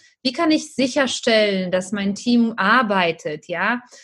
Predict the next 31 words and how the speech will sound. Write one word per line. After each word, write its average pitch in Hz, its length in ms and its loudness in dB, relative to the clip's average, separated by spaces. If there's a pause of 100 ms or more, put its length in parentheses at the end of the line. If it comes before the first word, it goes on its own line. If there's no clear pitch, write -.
(420)
Und 220 120 0
dann 226 140 2
sage 247 320 2
ich 247 140 -4
gleich, 208 380 0
okay, 233 400 -2
aber 180 300 -4
woher, 247 800 0
woher 233 380 2
wissen 247 360 -2
Sie, 202 220 -4
warum 233 360 2
nehmen 233 280 4
Sie 196 180 -6
an, 254 260 0
dass 214 200 2
Ihr 208 140 -4
Team 233 320 0
nicht 320 240 2
motiviert 190 560 -2
ist? 185 200 -6
Oder 190 240 0
warum 220 320 2
denken 233 340 2
Sie, 226 120 0
dass 208 220 -2
das 196 160 -10
Team 196 320 -2
nicht 302 300 2
arbeitet? 165 600 -4
Also 190 420 -2